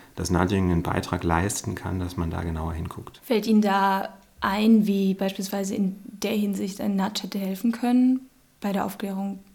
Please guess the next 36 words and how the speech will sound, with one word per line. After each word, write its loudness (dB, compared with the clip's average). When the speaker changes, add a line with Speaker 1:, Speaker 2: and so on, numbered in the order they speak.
Speaker 2:
von -6
Anlagen -2
beispielsweise? -12
Speaker 1:
Letztlich 4
ist -2
das 4
ein -2
großer 6
Bereich 8
von 4
Nudging, 2
sind 2
tatsächlich -2
auch 0
die -4
gute 0
Darstellung 2
von -4
Informationen. 2
Also -6
wir 2
wissen 4
beispielsweise, 2
dass 0
wir 2
nicht 8
so 6
gut 4
im 4
Umgang 4
mit 0
Wahrscheinlichkeiten 2
sind, -4
dass -6
wir -2
auch, 0